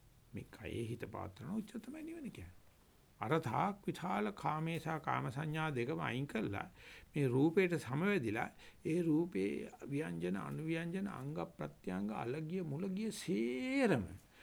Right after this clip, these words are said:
හැකි තාක් බල බල ඉන්න ගියාම ඒක හරියට ඊතලයකින් නැත්නම් හෙල්ලකින්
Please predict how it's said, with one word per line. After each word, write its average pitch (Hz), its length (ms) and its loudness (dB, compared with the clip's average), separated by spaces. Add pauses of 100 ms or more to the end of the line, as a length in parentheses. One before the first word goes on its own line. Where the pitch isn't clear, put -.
(160)
හැකි - 320 -4
තාක් 220 720 -6
බල 170 200 6
බල 139 200 2
ඉන්න 135 220 0
ගියාම 156 420 0 (500)
ඒක 160 220 -2
හරියට 170 460 -2 (420)
ඊතලයකින් 170 680 0 (480)
නැත්නම් - 280 -2
හෙල්ලකින් 190 600 4